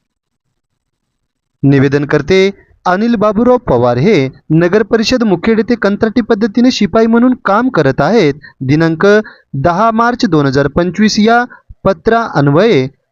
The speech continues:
जागा रिक्त नाही म्हणून एक जागा रिक्त होत आहे. ते मुखेड नगर परिषद मुखेड येथे तीन वर्षापासून काम करीत आहेत. श्री रमेश किशन कांबळे ही शिपाईची जागा दिनांक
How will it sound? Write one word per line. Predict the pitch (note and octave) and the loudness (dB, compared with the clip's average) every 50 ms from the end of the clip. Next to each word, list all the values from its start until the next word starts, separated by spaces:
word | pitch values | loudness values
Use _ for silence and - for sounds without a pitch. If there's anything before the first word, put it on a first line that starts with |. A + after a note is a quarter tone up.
| _ - | _ -6
जागा | C3+ C3+ F3+ F#3 G3 G3+ A3+ A#3+ G#3+ | -2 0 0 0 0 0 0 0 0
रिक्त | F3 F#3 F#3+ - - - B3 A3+ | 0 -2 -2 -4 -4 -4 -2 0
नाही | A#3 A#3 A3+ A3+ B3 A#3+ | 0 2 2 2 2 2
म्हणून | G3+ C#3+ C#3 F#3 A#3 A3 D#3 C3 C3+ C3+ - _ _ _ _ _ _ _ _ - | 2 2 2 2 2 2 0 0 -2 -6 -10 _ _ _ _ _ _ _ _ 0
एक | C#3+ C#3+ D3 C#3+ C3+ | 0 0 0 0 -2
जागा | A#2+ D3 D3 D3 D3 D#3+ F3 F#3 F#3+ F#3+ - _ _ _ - | 0 0 0 0 0 0 0 0 -2 -2 -6 _ _ _ -2
रिक्त | D3 C#3+ G3 G#3 - - C4 | 0 0 0 -2 -2 -4 -2
होत | A3+ D3+ C#3+ C3+ C3+ - D3 | 0 2 0 0 0 0 -2
आहे. | D#3+ F#3+ A#3 G#3 C#3+ C3 C3 - _ _ _ _ _ _ _ _ _ _ _ _ _ _ _ _ _ _ _ - | 0 0 2 2 2 0 -2 -6 _ _ _ _ _ _ _ _ _ _ _ _ _ _ _ _ _ _ _ -2
ते | G3+ G#3 G#3+ A3 A3 A3 - _ _ - | 0 0 2 0 0 -4 -8 _ _ -2
मुखेड | E3 F#3+ F#3 E3+ - B3 A#3+ | -2 -2 -2 -2 -2 -2 0
नगर | A3+ A3+ A#3 A3 B3 B3 | 0 0 0 0 0 0
परिषद | A3 - C#3+ C3 B2+ - C3 C3 | 0 0 -2 0 0 0 0 0
मुखेड | C#3 D3+ D#3 D3 - G#3 G3+ | 0 0 -2 0 -2 0 0
येथे | G3 G3+ - A3+ A#3 A#3 A#3 A#3 - _ _ _ _ | 0 0 0 0 0 0 0 -4 -8 _ _ _ _
तीन | A3 A3 A#3+ A#3+ | 2 2 4 4
वर्षापासून | A#3+ A#3 A#3 A3+ - B3+ A#3 G#3+ A#3+ A#3 - C4 B3+ A#3+ A#3+ - | 2 2 0 0 0 -2 0 0 -2 0 0 0 -2 0 -2 -2
काम | G3+ G3+ A#3 C4 B3 | -2 0 0 -2 -2
करीत | - E3 C#3+ C3+ B2+ D3 | 0 0 0 0 0 0
आहेत. | D3+ F#3+ A#3+ A#3 D#3+ C#3+ C#3+ D3 - _ _ _ | 0 0 2 2 2 0 0 -4 -12 _ _ _
श्री | - - G#3 G#3 A3 A3+ A#3 A3+ - _ _ - | -4 -2 2 2 4 4 2 0 -4 _ _ 0
रमेश | D3+ E3 F#3 G3 G#3+ A#3 - - | 2 2 2 2 0 -2 -2 -2
किशन | - A#3 G#3 C4 B3+ B3 | -2 0 0 0 0 -2
कांबळे | - - C#3+ C3 C3 C3+ C#3 C3+ | -2 -2 -2 0 0 2 2 2
ही | B2+ D3+ E3 | 2 0 0
शिपाईची | D#3+ - F3+ E3 - G3+ G#3 A3 G#3 - A3 | -2 -4 -4 -2 0 0 0 0 0 0 0
जागा | E3+ F#3 G3 G3 F#3 G#3+ A3+ A#3 A3+ | 2 2 2 0 2 0 0 0 -2
दिनांक | F3+ C#3 C3 B2+ C#3+ E3+ A3 G#3+ B3 | -2 -2 0 0 0 0 0 0 0